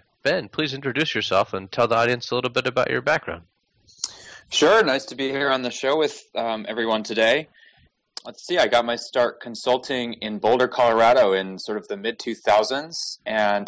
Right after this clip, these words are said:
Speaker 2: I did that for a few years. I liked consulting, but it always kinda left me feeling as if it wasn't my project. I was always working on somebody else's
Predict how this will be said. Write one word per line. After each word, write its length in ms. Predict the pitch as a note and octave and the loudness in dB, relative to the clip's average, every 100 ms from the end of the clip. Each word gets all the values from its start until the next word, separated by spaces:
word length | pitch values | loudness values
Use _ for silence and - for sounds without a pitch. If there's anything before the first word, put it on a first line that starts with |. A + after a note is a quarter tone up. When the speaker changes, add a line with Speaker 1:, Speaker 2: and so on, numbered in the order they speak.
| - | -8
Speaker 2:
I 60 | |
did 220 | F#2+ C3 C3 | -4 -2 2
that 280 | - - | 0 0
for 360 | - B2+ A#2+ A#2 | 0 4 4 2
a 100 | - | -2
few 220 | - B2 | -6 -4
years. 420 | G#2+ A2 C3+ E3+ | -2 0 2 2
I 140 | D#3+ D3+ | 2 2
liked 340 | D3+ G3+ - | 2 0 -2
consulting, 640 | C3+ G#2 A2 G2 A#2 C3 C3+ | -8 -4 -2 -2 -4 -6 0
but 240 | B2 - _ _ _ | 0 0 _ _ _
it 80 | - | 0
always 260 | D#3+ G#3+ G#3+ | 2 2 0
kinda 280 | G3+ F#3 | -2 0
left 320 | D#3+ D#3 D#3+ D3+ | 2 2 2 -2
me 100 | C3+ | -14
feeling 720 | - C#3+ C#3+ C#3 C3+ C3 B2 _ _ _ _ - | -12 -8 -6 -6 -8 -14 _ _ _ _ _ -4
as 260 | G#2+ G#2 | -2 0
if 280 | A#2+ A#2 - - _ _ _ _ _ _ _ _ G2+ | 2 2 0 -16 _ _ _ _ _ _ _ _ -6
it 140 | E2 | -2
wasn't 360 | G2+ C3 C3 F2+ | 0 0 -2 -2
my 200 | G#2+ G2+ | 0 0
project. 760 | - G2 F2+ E2+ - - - - | 0 2 2 -2 -16 -18 -20 -12
I 100 | G#2 | -8
was 140 | A2 | -2
always 260 | C#3+ E3 A#2+ | 0 0 2
working 360 | B2 B2 B2+ | 0 0 0
on 160 | A2 F#2+ | 0 0
somebody 420 | - A#2 A2+ G#2 | 0 0 2 2
else's 380 | G2 F#2+ - F2+ | 4 2 -2 -12